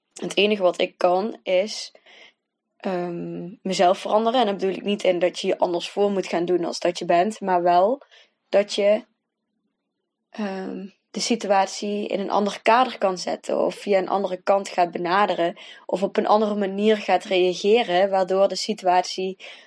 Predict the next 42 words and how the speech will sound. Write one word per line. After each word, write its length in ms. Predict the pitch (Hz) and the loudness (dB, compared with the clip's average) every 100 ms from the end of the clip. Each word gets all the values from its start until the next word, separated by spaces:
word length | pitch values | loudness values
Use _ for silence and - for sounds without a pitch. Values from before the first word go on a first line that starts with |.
| _ | _
alsnog 460 | - 196 214 247 - | 2 2 2 0 2
gaat 220 | 196 185 | 2 2
veranderen 540 | - 175 208 180 160 | -2 0 0 0 -6
en 140 | 143 170 | -4 -4
in 100 | 180 | -4
je 80 | 170 | 0
voordeel 360 | 214 208 165 | 2 2 2
gaat 200 | 160 - | -4 -6
werken. 520 | - 160 - - 160 _ - - - _ _ _ _ _ _ _ _ _ _ _ _ _ _ | -4 -4 -6 -8 -8 _ -20 -20 -20 _ _ _ _ _ _ _ _ _ _ _ _ _ _
En 120 | - | -6
daar 240 | 190 214 226 | -2 0 0
heb 140 | 220 | -2
ik 80 | 220 | 2
eigenlijk 360 | 202 214 208 | 2 2 -2
een 80 | 202 | -4
hele 200 | 202 202 | -4 -6
periode 440 | 196 196 190 196 190 | -2 -2 -2 -4 -2
mee 180 | 190 | -2
zitten 280 | 180 180 - | -2 -6 -2
oefenen 360 | 233 - 185 165 | -4 -2 -6 -6
van, 320 | - 170 170 | -8 -8 -6
ja, 280 | 175 - - _ | -6 -6 -8 _
ehm, 500 | - 180 175 175 175 - _ _ _ _ _ - | -16 -14 -12 -12 -14 -18 _ _ _ _ _ -12
als 160 | 185 | -12
ik 60 | - | -10
me 100 | 190 | -10
irriteerde 600 | 185 180 208 208 202 196 | -8 -2 2 2 4 2
aan 160 | 185 | 0
een 120 | 190 - | -2 -2
ander 460 | 190 190 196 196 | -2 2 4 4
of 200 | 170 170 | 0 -6
niet 200 | 185 170 | -6 -4
blij 220 | 175 180 | 2 2
was 180 | 196 190 | 4 0
met 200 | 208 180 | -2 -6
iets 160 | 185 - | -8 -6
wat 120 | 180 | -6
een 100 | 185 | -2
ander 300 | 190 180 170 | -2 -2 -2
deed, 340 | 180 202 247 | 0 0 0
van 320 | - 175 175 175 | -2 -4 -4 -8
oké, 460 | - 185 208 311 | -4 0 2 0